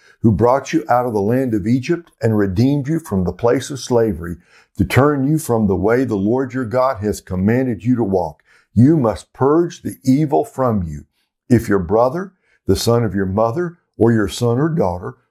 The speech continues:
or the wife you embrace, or your closest friend secretly entices you, saying,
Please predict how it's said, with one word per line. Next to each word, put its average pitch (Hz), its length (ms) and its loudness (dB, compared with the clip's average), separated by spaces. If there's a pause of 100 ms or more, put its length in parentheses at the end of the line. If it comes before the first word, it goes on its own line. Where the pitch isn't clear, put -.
or 127 140 4
the 127 100 2
wife 120 360 0
you 151 140 2
embrace, 98 600 -2
or 147 140 2
your 165 120 0
closest 165 500 -4
friend 117 380 -2
secretly 165 640 -2
entices 165 640 -2
you, 95 240 -2 (220)
saying, 107 420 2